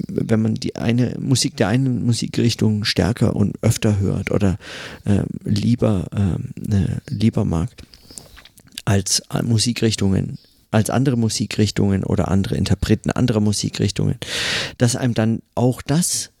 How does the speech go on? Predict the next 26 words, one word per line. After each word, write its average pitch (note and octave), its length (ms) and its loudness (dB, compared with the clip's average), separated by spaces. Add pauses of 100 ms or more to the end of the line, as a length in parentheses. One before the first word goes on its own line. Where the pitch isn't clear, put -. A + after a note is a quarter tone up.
(380)
äh, - 160 0
Städte G2+ 500 2
und F2+ 340 -2
Ort-, F#2 420 0
Orte G#2+ 440 0
und, G2 300 -2 (440)
und - 360 0
auch F2 220 2
Landschaften G2 800 0
oder D#2 420 0 (100)
Menschen G#2+ 560 -2 (640)
oder, D#2+ 560 2 (100)
äh, D#2 320 0
Institutionen A#2 880 0
oder F2+ 200 -2
was - 180 -2
auch - 180 -6
immer D3+ 300 0
eigentlich D#2+ 580 -4 (480)
ganz A#2 240 0
anders A2+ 580 0 (340)
erschließt, C3 640 0
ganz F#2+ 200 2
anders G2 300 0
nahe F#2 280 0
bringt, G2 340 0